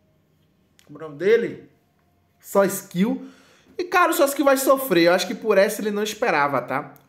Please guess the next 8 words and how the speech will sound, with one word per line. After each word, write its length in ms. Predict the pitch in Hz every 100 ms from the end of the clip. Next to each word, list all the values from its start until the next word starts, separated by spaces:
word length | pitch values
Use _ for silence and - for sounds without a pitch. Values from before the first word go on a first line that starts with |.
| -
Por 200 | 202 170
essa 280 | 185 214
ele 100 | 208
não 100 | 185
esperava, 560 | 180 - 175 135 139 156
realmente. 540 | 156 160 139 139 147
Acho 140 | 147 -
que, 580 | - 165 160 143 117